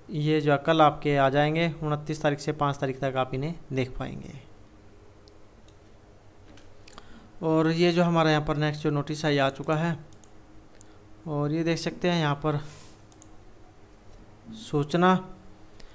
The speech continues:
और आयोग द्वारा विज्ञापन संख्या एक slash दो हज़ार उन्नीस बीस, विज्ञापन संख्या आठ तैंतीस के अंतर्गत चिकित्सा शिक्षा विभाग के राजकीय मेडिकल कॉलेज में सहायक आचार्य फिजिस्ट के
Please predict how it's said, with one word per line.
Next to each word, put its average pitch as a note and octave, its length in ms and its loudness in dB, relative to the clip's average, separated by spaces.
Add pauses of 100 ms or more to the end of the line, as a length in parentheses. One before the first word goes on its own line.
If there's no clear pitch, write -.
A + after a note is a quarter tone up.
(300)
और D3 260 0
आयोग E3+ 400 6
द्वारा E3+ 220 6
विज्ञापन D#3 400 2
संख्या D3+ 320 -2
एक D#3 160 -2
slash C#3+ 460 0
दो C#3+ 80 2
हज़ार C#3 180 4
उन्नीस C#3+ 300 -2
बीस, D3+ 240 -2
विज्ञापन C3+ 360 0
संख्या C3+ 340 -4
आठ C3 80 -6
तैंतीस C#3+ 360 -6
के - 80 -4
अंतर्गत C#3+ 280 -2
चिकित्सा D3 400 -6
शिक्षा D3 320 -6
विभाग C3+ 280 -2
के C3+ 60 -8
राजकीय C3+ 300 0
मेडिकल C3+ 340 0
कॉलेज B2+ 320 -4
में C#3+ 140 -2
सहायक D#3 360 0
आचार्य C3 380 -2
फिजिस्ट C#3+ 440 -6
के D#3 220 0